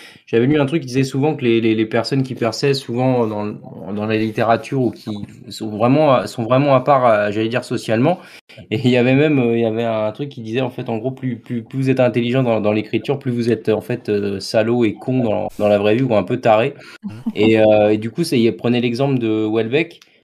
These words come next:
Speaker 1: qui est, euh, assez singulier, on va dire, euh, pour le dire rapidement.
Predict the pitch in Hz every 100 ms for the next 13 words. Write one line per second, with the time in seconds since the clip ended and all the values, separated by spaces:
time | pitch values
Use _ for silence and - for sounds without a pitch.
0 | _ - 113 110 110 104 104 101 - 123
1 | 117 104 110 113 117 135 117 107 120 110
2 | 104 98 98 98 98 98 95 92 92 90
3 | - 90 90 - _ _ _ _ - 98
4 | 95 101 101 101 104 107 143